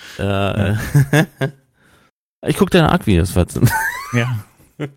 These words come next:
Speaker 2: Ich bin, ich bin ein großer
Speaker 1: Ich find
Speaker 2: Fan.
Speaker 1: den gut, danke, ja, alles klar.
Speaker 2: Liebe
Speaker 1: Ja.
Speaker 2: Grüße auch nochmal, einen ganz,
Speaker 1: Wir
Speaker 2: ganz lieben Gruß an den Dude an dieser Stelle, weil der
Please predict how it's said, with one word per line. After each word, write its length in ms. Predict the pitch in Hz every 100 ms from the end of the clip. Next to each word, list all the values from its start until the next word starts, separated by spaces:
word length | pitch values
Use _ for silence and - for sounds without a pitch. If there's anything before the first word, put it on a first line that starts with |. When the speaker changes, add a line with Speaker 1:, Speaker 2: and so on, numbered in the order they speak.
| _ _
Speaker 2:
Ich 120 | - 170
bin, 140 | 180
ich 360 | 175 147 156 143
bin 140 | 151
ein 20 | 147
großer 140 | -
Speaker 1:
Ich 80 | 151
find 160 | 202 208
Speaker 2:
Fan. 100 | 202
Speaker 1:
den 120 | 202 208
gut, 120 | 165
danke, 240 | 147 165
ja, 220 | 110 110 120
alles 220 | 110 120
klar. 340 | 117 117 117 117
Speaker 2:
Liebe 120 | 117
Speaker 1:
Ja. 60 | 117
Speaker 2:
Grüße 160 | 113
auch 60 | 110
nochmal, 240 | 101 98
einen 220 | 95 85
ganz, 180 | - 107
Speaker 1:
Wir 120 | 127 127
Speaker 2:
ganz 120 | 113
lieben 160 | 104
Gruß 280 | 101 - 113
an 80 | 104
den 140 | 101
Dude 280 | 92 107 101
an 80 | 85
dieser 180 | 80 85
Stelle, 260 | - 87
weil 160 | 87 87
der 340 | 92 92 90